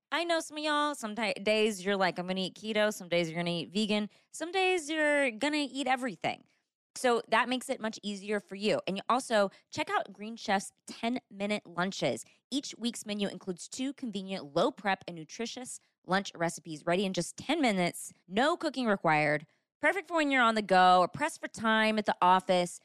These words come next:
or at home and you're just like, "Man, I just really wanna get back to watching my show. I don't wanna sit here and cook for a long time." You can eat well at lunchtime too with these ten-minute lunches.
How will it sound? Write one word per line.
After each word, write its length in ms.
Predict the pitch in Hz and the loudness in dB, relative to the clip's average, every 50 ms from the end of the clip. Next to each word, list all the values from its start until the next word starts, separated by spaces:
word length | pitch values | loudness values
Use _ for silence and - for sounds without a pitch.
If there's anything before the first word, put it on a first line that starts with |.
| _ _ _ _ - | _ _ _ _ -8
or 160 | 370 415 392 | -4 -2 -2
at 80 | 359 294 | -2 -2
home 540 | 220 220 240 254 254 254 262 262 262 254 | -2 0 2 2 2 2 2 0 -2 -2
and 140 | 240 220 214 | -4 -6 -4
you're 120 | 196 214 214 | -4 -4 -4
just 200 | 226 240 - - | -6 -8 -6 -2
like, 240 | 240 220 208 - | 0 0 0 0
"Man, 200 | 226 262 277 262 | -4 -6 -6 -4
I 80 | 226 240 | -4 -6
just 180 | 247 302 320 - - | -6 -8 -10 -14 -10
really 240 | 208 247 277 294 277 | -8 -6 -6 -4 -4
wanna 180 | 262 247 240 | -4 -4 -2
get 180 | 208 214 - - | -2 -4 -4 -2
back 360 | - 170 180 185 175 - - | -2 0 0 0 -2 -4 -8
to 420 | - - 180 170 170 165 165 165 160 _ _ _ _ _ _ - | -16 -12 -10 -8 -8 -6 -8 -8 -10 _ _ _ _ _ _ -4
watching 360 | 180 208 220 - - 233 226 | -2 -2 -2 -4 -8 -10 -8
my 140 | 226 226 226 | -6 -4 -4
show. 560 | 220 - - - 202 233 247 196 135 - - - _ _ _ _ | -4 -6 -4 0 2 4 4 4 4 2 -2 -10 _ _ _ _
I 60 | - 196 | -2 0
don't 140 | 220 247 | 0 0
wanna 140 | 262 262 247 | -2 -4 -8
sit 180 | - - 196 185 | -6 -6 -6 -6
here 160 | 185 185 180 | -6 -4 -4
and 200 | 175 170 151 - | -4 -4 -4 -8
cook 300 | - - - 185 208 - | -14 -8 -4 -4 -4 -4
for 160 | - 226 220 | -4 -2 0
a 80 | 220 208 | 2 2
long 220 | 202 208 208 208 | 2 2 0 -2
time." 320 | - - - 208 220 233 220 | -4 -6 -4 -2 -2 -2 -4
You 100 | 208 247 | -6 -12
can 180 | - 294 254 - | -12 -12 -14 -12
eat 180 | - 269 311 - 220 | -12 -12 -12 -6 0
well 200 | 208 202 202 202 | 2 2 2 2
at 100 | - - | 0 -2
lunchtime 560 | 180 180 190 - - - - 185 175 165 160 | -4 -4 -4 -4 -4 -8 -8 -6 -6 -6 -6
too 220 | - - 226 233 | -8 -12 -12 -10
with 160 | 202 170 170 - | -8 -8 -8 -8
these 200 | 170 170 - - | -10 -16 -18 -18
ten-minute 580 | - - - 220 226 196 170 170 175 175 180 | -14 -8 -6 -6 -4 -4 -4 -4 -4 -4 -4
lunches. 540 | 185 214 233 226 - 147 - - - - - | -4 -4 -4 -2 -2 -2 -2 -4 -6 -12 -14